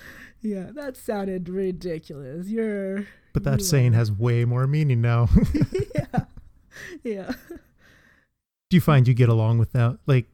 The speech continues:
Speaker 2: I'm assuming there's come, some kind of kindredship out of, like, 'cause you're all starting at the same place and stuff like
Speaker 1: Yeah.
Speaker 2: that. Have you made some friends for life out of this, or?
Speaker 1: I think so. I think so. Um, I think, like, uh, at least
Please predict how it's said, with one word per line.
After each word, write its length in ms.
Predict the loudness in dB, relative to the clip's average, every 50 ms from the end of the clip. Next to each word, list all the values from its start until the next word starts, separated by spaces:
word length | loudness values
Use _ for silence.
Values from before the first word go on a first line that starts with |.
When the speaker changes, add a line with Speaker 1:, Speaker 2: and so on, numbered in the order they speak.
| _ _ _ _ _ _ _ _ _ _ _ _ _ _ -2
Speaker 2:
I'm 140 | 0 2 4
assuming 400 | 4 2 2 2 4 4 4 4
there's 200 | 4 2 2 0
come, 380 | -2 -2 -2 0 0 -2 -2 -2
some 200 | 0 0 2 2
kind 180 | 2 2 2 0
of 120 | 0 -2
kindredship 680 | -4 -2 0 0 0 0 -2 -4 -4 -6 -6 -6 -6 -8 -6
out 180 | -4 -2 -2 -2
of, 200 | -2 -4 -4 -6
like, 440 | -6 -6 -6 -6 -8 -10 -14 -18 -20 -20 -20 _ _ -4
'cause 160 | -2 0 2
you're 120 | 4 4 4
all 280 | 4 4 2 0 -2 -4 -6
starting 460 | -6 -4 -2 0 0 0 0 0 0
at 80 | 0 -2
the 60 | -4
same 300 | -4 -2 -2 -2 -4 -4
place 460 | -4 -6 -8 -6 -6 -6 -6 -6 -6 -8
and 100 | -10 -10
stuff 200 | -8 -8 -6 -6
like 180 | -4 -6 -6 -6
Speaker 1:
Yeah. 120 | -6 -6
Speaker 2:
that. 100 | -4 -2
Have 100 | 0 2
you 60 | 4 4
made 160 | 4 4 2
some 120 | 0 -2 -4
friends 300 | -2 -2 -2 0 -2 -4
for 160 | -4 -4 -4
life 280 | -2 2 2 2 2 2
out 120 | 0 0 0
of 80 | 0
this, 280 | 0 0 0 -2 -2 -4
or? 160 | -4 -2 -2
Speaker 1:
I 120 | -4 -4
think 180 | -4 -6 -8 -10
so. 440 | -14 -16 -16 -16 -16 -16 -16 -18 -20 -20 _ _ _ _ _ _ _ _ -14
I 80 | -14
think 240 | -12 -10 -10 -12 -12
so. 340 | -12 -12 -14 -12 -12 -14 -14 -16 _ _ _ _ _ _ _ _ _ -12
Um, 460 | -12 -10 -10 -10 -10 -10 -12 -12 -14 -18 _ _ _ _ _ _ _ _ _ _ _ _ _ _ _
I 140 | -6 -6 -4
think, 260 | -4 -4 -6 -8 -8 -6
like, 280 | -4 -4 -4 -4 -6 -10
uh, 360 | -10 -6 -6 -6 -6 -6 -8 -8
at 100 | -8 -6
least 300 | -6 -6 -6 -8 -10 -18